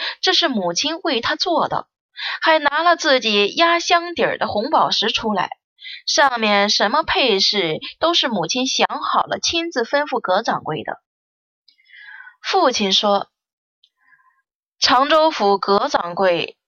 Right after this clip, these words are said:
那是湘君做给锦朝的东西。”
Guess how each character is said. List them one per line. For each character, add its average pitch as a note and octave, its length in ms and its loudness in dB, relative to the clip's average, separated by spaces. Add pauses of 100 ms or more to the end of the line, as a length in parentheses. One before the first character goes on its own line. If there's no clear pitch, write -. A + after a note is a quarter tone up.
那 D4 200 2
是 C4 180 2
湘 D4 340 0
君 D4 240 -2
做 C#4 160 2
给 G#3+ 120 -2
锦 F#3 240 -2
朝 F3+ 180 0
的 C4 100 0
东 G3+ 220 0
西。” - 320 -4